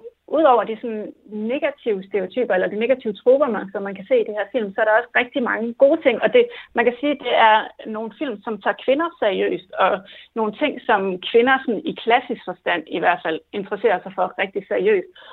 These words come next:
Og man kan finde nogle kvindekarakterer, som jeg synes er forbilledelige på mange måder. Øh, jeg nævnte i den artikel, som du nævnte indledningsvis, som jeg har skrevet, Kathleen Kelly fra You've Got Mail, som er en af mine absolut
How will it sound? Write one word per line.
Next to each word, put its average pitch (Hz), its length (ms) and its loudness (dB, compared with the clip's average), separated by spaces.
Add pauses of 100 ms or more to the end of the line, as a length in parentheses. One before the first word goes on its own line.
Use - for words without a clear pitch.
Og 214 100 -2
man 208 140 0
kan 202 260 2 (600)
finde 277 220 4
nogle 196 380 -2 (200)
kvindekarakterer, 220 880 0 (100)
som 190 280 -8
jeg 226 220 2
synes 247 400 -8
er 190 300 -2
forbilledelige 196 640 0
på 185 60 -8
mange 190 280 -4
måder. 185 280 -6 (440)
Øh, 202 160 4
jeg 220 100 4
nævnte 247 260 0
i 247 100 -2
den 214 100 -4
artikel, 233 520 -2
som 190 120 -10
du 190 80 -10
nævnte 190 480 -4
indledningsvis, 208 580 -6
som 185 100 -4
jeg 175 80 -2
har 175 200 -4
skrevet, 214 360 2
Kathleen 196 380 -2
Kelly 226 360 4
fra 208 280 2
You've 220 380 0
Got 185 140 0
Mail, 220 300 2
som 196 100 -10
er 202 40 -8
en 214 220 -6
af 190 60 -8
mine 202 140 -8 (260)
absolut 240 600 -4